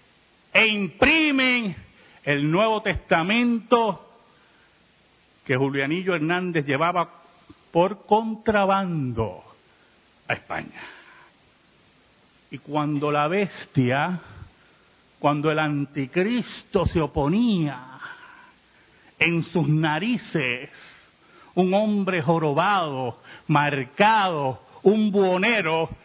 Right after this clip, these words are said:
lo que llamaríamos hoy en nuestro país, que ya no se ven, un quincallero,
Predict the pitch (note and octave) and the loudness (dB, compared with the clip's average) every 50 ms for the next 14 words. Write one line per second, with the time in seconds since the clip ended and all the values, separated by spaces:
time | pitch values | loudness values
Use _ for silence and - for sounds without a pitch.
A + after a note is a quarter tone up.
0 | - - - C3+ - - C#3 C#3+ D3 D3 C#3+ C#3+ D3+ F3+ F#3+ F#3+ F#3 E3+ - - | -20 -6 -6 -4 -2 0 2 2 2 2 0 -2 0 0 0 0 -2 -4 -2 0
1 | G3+ G3 G3+ G3 F#3+ F#3 F3+ F3 E3+ D#3 - - E3+ D3+ - D#3+ E3 F#3 G#3 A#3 | 0 2 2 0 0 -2 -2 -2 -4 -4 -2 -4 -2 0 2 2 2 2 2 0
2 | A3 - - - - - - _ _ C#3 B2 B2 C3+ - - - - E3 D3 E3 | -2 -4 -8 -20 -20 -20 -20 _ _ -4 -2 0 0 -2 -2 -2 -2 -2 0 0
3 | F#3+ G3+ G3+ F#3 - - - _ _ _ _ _ _ _ _ _ D#3 F#3 G3+ G#3 | -2 -2 -4 -10 -18 -20 -20 _ _ _ _ _ _ _ _ _ -4 -4 -4 -4
4 | F#3+ - G#3 F#3+ F3+ E3+ E3 C#3 - E3 C#3 D3 E3 F#3 G#3+ G#3+ G3+ F3 D#3+ F3 | -4 -2 -2 0 0 -2 -2 0 0 0 0 0 0 0 2 2 2 0 0 0
5 | A3 C4 C4 | -2 -2 -4